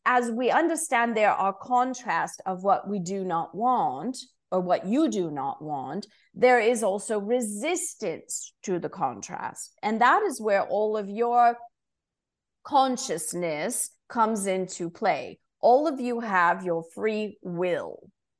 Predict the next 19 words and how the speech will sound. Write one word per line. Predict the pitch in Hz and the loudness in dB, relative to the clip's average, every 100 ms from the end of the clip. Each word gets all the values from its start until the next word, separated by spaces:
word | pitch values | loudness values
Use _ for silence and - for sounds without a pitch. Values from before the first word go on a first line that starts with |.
| _ | _
You | 202 226 | 0 4
have | 202 196 | 4 4
your | 202 | -2
free | 196 - 254 277 | -2 -6 -2 0
will | 233 220 208 | 2 2 0
and | 185 | -4
choice | 185 185 143 - - _ _ | -6 -6 -6 -6 -10 _ _
in | - 208 190 | -2 0 2
what | 185 - - | 0 0 -6
you | 185 170 | -6 -4
say, | - - 220 240 311 453 - _ _ - | -2 2 4 4 2 -2 -6 _ _ -6
in | 196 190 190 - | -2 -2 -2 -2
what | 190 170 180 | 0 0 -2
you | 165 | -8
think, | 165 - 202 226 392 - _ _ _ _ _ - | -8 -6 -4 -2 -4 -10 _ _ _ _ _ -4
in | 226 226 | -2 2
what | 214 - | 2 2
you | 226 | -4
put, | 202 - 262 | -6 0 0